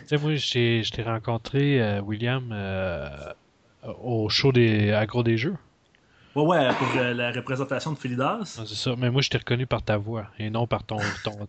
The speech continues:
Speaker 1: ta face ou ton physique, là, tu sais.
Speaker 2: Mais moi, j'ai juste vu comme un grand monsieur venir vers moi et faire «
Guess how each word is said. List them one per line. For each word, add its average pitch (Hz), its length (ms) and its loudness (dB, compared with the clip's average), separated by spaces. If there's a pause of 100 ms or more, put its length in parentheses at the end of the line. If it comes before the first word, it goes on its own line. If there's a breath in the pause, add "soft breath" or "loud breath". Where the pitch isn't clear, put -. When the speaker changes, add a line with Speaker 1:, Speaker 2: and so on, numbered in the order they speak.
Speaker 1:
ta 101 140 0
face 120 320 -2
ou - 40 -18
ton 101 160 -8
physique, 107 420 -6
là, 107 60 -8
tu - 100 -16
sais. 123 160 -6
Speaker 2:
Mais 131 80 -6
moi, 220 180 2
j'ai 160 140 6
juste 196 220 0
vu 208 280 0
comme 160 400 0 (1000)
un 107 160 -6
grand 135 220 2
monsieur 143 380 2
venir 131 260 0
vers 123 180 2
moi 123 180 -2
et - 20 -4
faire « 110 380 -6